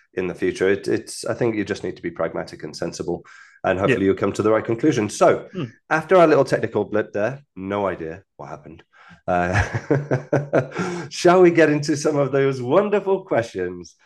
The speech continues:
Speaker 1: that our lovely people have been sending us?
Speaker 2: Yes, yes. So let's have a look. We have,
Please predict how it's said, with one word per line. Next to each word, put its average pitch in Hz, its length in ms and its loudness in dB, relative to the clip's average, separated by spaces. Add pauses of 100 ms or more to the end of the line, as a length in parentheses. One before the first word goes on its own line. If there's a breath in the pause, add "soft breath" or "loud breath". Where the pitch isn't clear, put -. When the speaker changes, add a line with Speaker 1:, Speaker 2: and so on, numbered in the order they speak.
(260 soft breath)
Speaker 1:
that 110 200 4
our 113 180 8
lovely 131 420 4
people 104 320 -4
have 95 120 -2
been 92 160 -4
sending 78 400 -10
us? - 400 -20 (120)
Speaker 2:
Yes, 113 840 -8
yes. - 400 -10
So - 600 -10
let's - 520 -8
have 113 680 -10
a 117 100 -6
look. 113 380 -10
We 139 220 -2
have, 123 680 -8